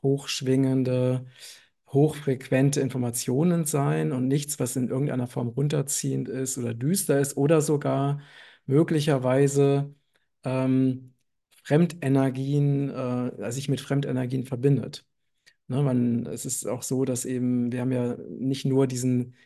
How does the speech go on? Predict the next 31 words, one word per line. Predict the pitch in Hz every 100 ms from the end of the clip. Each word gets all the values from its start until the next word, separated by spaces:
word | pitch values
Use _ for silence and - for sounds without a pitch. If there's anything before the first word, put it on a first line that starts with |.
| -
diese | 120 120
sichtbare | 123 151 - 156 147 143
Welt, | 139 135 151 151
diese | 131 123
sichtbare | 127 135 - 143 127
drei | 123 127
D | 120 123 139
Realität | 139 139 139 139 143 143
mit | 143 127
unserem | 113 117
Körper | 120 135 139 127
und | 131
all | 120 131 135 - - - - -
dem, | 135
was | 139 131
wir | 131
mit | 127
unseren | 131 123 127 120
wahr-, | 117 123 127 127
normalen | 123 127 139
Sinnen | 131 135 113
wahrnehmen | 117 160 143 131
können, | - 127 151 202 - _ _ _ _ _
sondern | - 139 139 127
wir |
haben | 127
ja | 131
auch | 120
die | -
unsichtbare | 139 147 160 160 - 147 147 143
Welt. | 143 143 156 -